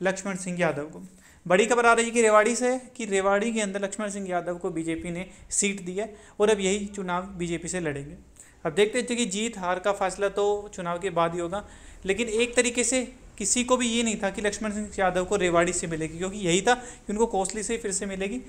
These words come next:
लेकिन अब की बार उनको रेवाड़ी से टिकट दे दी है बीजेपी ने। अब देखते हैं आगे क्या होता है, लेकिन फ़िलहाल तो अभी यही खबर आ रही है कि जो हरियाणा में लगभग सड़सठ जगह बीजेपी ने बता दी अपनी कैंडिडेट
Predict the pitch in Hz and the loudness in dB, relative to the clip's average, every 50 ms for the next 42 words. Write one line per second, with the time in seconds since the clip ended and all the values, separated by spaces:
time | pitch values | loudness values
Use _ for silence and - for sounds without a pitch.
0 | - - - - - 196 202 202 247 226 208 180 - 226 220 220 214 208 196 208 | -16 -20 -18 -4 -2 0 0 0 -2 -2 -4 -4 -2 0 0 0 0 -2 -4 -2
1 | 190 180 170 170 165 165 165 - 214 214 - - - - 190 165 185 175 165 175 | -2 0 0 0 -2 -2 -4 -6 -6 -8 -10 -14 -14 -14 -10 -8 -6 -4 -2 0
2 | 165 147 151 151 151 156 147 151 147 147 160 160 170 165 - - - - - - | 0 0 0 0 -2 -2 -4 -6 -8 -8 -10 -14 -14 -16 -18 -20 -20 -20 -20 -20
3 | - - - - - - - - - - - - - - - - - - - - | -20 -20 -20 -20 -20 -20 -20 -20 -20 -20 -20 -20 -20 -20 -20 -20 -20 -20 -14 -2
4 | - 196 180 170 208 220 214 214 254 254 247 214 208 220 202 - 220 196 190 190 | -2 -2 4 4 4 4 4 2 0 0 0 0 0 -2 -2 0 0 0 0 0
5 | - 208 226 233 233 - - - - - - - - - - - - - - 190 | -2 -2 -2 -4 -6 -10 -12 -10 -10 -8 -8 -8 -8 -8 -8 -8 -10 -8 -4 -4
6 | 190 196 220 226 226 214 214 - 190 175 170 180 202 190 233 208 208 202 190 190 | -2 -2 0 -2 -4 -4 -4 -2 0 4 4 4 4 2 0 -2 0 -2 -2 -2
7 | 190 202 196 190 190 185 180 180 170 170 185 226 - - - - - - - - | 0 0 0 2 4 2 2 2 0 -4 -6 -6 -8 -10 -16 -20 -20 -20 -20 -20
8 | - - - 202 214 240 233 - - - 185 175 180 175 175 170 175 165 165 175 | -14 -6 -4 -2 -2 -2 -4 -6 -12 -18 -12 -4 -2 0 2 2 2 2 2 0
9 | 180 190 196 190 202 202 196 175 160 190 196 - - - 220 214 220 - 269 277 | -2 -2 -2 -2 0 2 2 2 2 0 0 2 2 2 2 2 4 4 4 2
10 | 262 226 190 196 170 165 175 180 180 170 175 170 175 170 170 - 180 180 180 180 | 2 0 0 0 2 2 0 0 0 -4 -6 -8 -8 -10 -8 -8 -8 -6 -6 -8
11 | 170 165 165 165 160 180 175 170 165 170 165 175 175 170 175 170 165 160 160 185 | -8 -6 -6 -4 -2 -2 -4 -2 -4 -6 -6 -6 -6 -4 -4 -4 -4 -2 -2 -4
12 | 190 190 | -4 -4